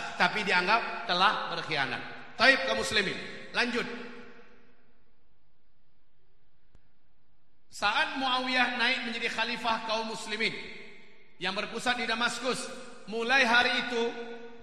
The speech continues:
umat Nabi Muhammad memasuki fase ketiga karena Muawiyah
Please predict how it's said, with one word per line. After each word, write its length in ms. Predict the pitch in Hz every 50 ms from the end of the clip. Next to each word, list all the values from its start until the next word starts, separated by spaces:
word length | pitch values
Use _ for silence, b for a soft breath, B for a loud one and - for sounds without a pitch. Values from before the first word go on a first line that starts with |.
| - - 208
umat 400 | 220 214 214 240 262 277 - -
Nabi 240 | 247 254 247 254 247
Muhammad 840 | 254 247 233 233 247 247 247 262 277 302 294 - - - - - -
memasuki 480 | 208 226 233 220 - 254 - - 247 233
fase 400 | 233 240 220 220 - 214 226 208
ketiga 460 | - 208 196 - 202 170 147 127 98 92 - - - -
karena 400 | - - 185 185 202 214 214 208
Muawiyah 800 | 208 208 208 202 208 202 202 208 220 226 214 - - - - -